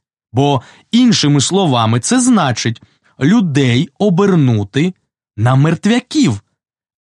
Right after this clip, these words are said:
а весь світ у пустелю. Ах, ви занадто спрощуєте. А втім,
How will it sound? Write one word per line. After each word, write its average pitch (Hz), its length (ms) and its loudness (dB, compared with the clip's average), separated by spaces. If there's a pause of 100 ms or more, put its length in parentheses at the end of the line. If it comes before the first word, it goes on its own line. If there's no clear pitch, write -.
(120)
а 151 180 0
весь 185 400 0
світ 143 640 -2
у 190 120 0
пустелю. 214 760 -2 (2000)
Ах, 110 440 -6 (600)
ви 135 420 0
занадто 117 560 -2
спрощуєте. - 920 -6 (1400)
А 120 80 -2
втім, 220 440 -2